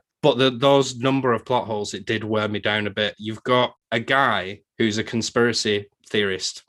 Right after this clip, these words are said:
and he's got this podcast and he's taking down the company that he works for. So you tell him nobody knows his voice at all of the thousands and thousands of people who listen to that podcast.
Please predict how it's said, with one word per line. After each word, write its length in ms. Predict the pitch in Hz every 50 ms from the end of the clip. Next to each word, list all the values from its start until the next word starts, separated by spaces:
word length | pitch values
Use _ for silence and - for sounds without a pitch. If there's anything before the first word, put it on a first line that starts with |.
| _ -
and 100 | 104 98
he's 160 | 98 95 -
got 160 | - - -
this 320 | 98 98 - - - _ _ _
podcast 640 | _ - 113 104 - - - 92 82 - - - -
and 120 | - 107 110
he's 160 | 110 107 -
taking 400 | - - 127 127 123 - 127 117
down 420 | 117 113 110 107 107 104 - - -
the 80 | - 107
company 320 | - - 120 113 95 101
that 160 | 98 104 92 95
he 40 |
works 280 | 104 104 104 - - -
for. 320 | - 95 90 92 101 - - - - _ _ _
So 120 | - - 139
you 60 | 131
tell 180 | - - 139 135
him 220 | 127 131 127 127
nobody 380 | 131 131 135 131 127 123 120 120
knows 300 | 120 117 117 120 113 -
his 140 | 113 104
voice 420 | - 110 107 101 101 107 - - - _ _ _ -
at 260 | 110 117 110 - -
all 280 | 110 101 98 95 95 - _ _ -
of 80 | 110 101
the 260 | 110 107 104 110 117 - _ - -
thousands 500 | - 131 127 127 117 117 117 110 - 120
and 120 | 113 -
thousands 380 | - 110 104 101 101 107 95 -
of 60 | -
people 280 | - 101 98 - 92
who 60 | 98 95
listen 260 | 92 90 - - 90
to 60 | - -
that 140 | 82 - -
podcast. 440 | 101 92 - - 95 92 - -